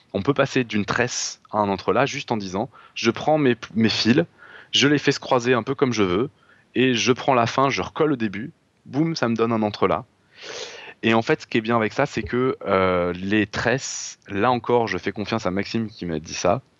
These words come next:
dont c'est le domaine de recherche, euh, les tresses, apparemment, sont beaucoup plus simples à étudier que les nœuds. Donc du coup, c'est vachement mieux de bosser sur les, sur les tresses, et puis, euh, tout ce qu'on a compris, euh, sur les, sur les tresses, hop,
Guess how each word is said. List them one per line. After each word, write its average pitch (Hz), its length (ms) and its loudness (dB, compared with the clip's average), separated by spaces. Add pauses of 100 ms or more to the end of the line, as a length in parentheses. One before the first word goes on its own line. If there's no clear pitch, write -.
dont 92 100 -6
c'est - 120 -2
le 90 40 -6
domaine 90 220 2
de 82 60 2
recherche, 107 320 2 (600)
euh, 92 260 4
les 95 180 2
tresses, - 480 -2 (320)
apparemment, 101 480 -2
sont 110 120 -6
beaucoup 127 480 -4
plus 113 180 -8
simples 117 480 2
à 101 100 4
étudier 98 380 0
que - 120 -6
les 98 80 4
nœuds. 82 160 -4 (1080)
Donc 95 200 2
du 98 120 0
coup, 139 300 2
c'est - 220 0
vachement 104 300 2
mieux 113 160 2
de 95 160 -4 (260)
bosser 123 360 0
sur 110 180 2
les, 95 220 4
sur 101 160 -2
les 98 100 4
tresses, 117 400 0
et 107 160 2
puis, 110 320 0
euh, 87 540 2
tout - 160 -6
ce - 60 -6
qu'on 104 140 -2
a 95 80 2
compris, 101 400 0
euh, 82 240 2
sur 85 220 2
les, 82 240 4
sur 85 160 0
les 82 80 2
tresses, 117 280 0
hop, 113 180 0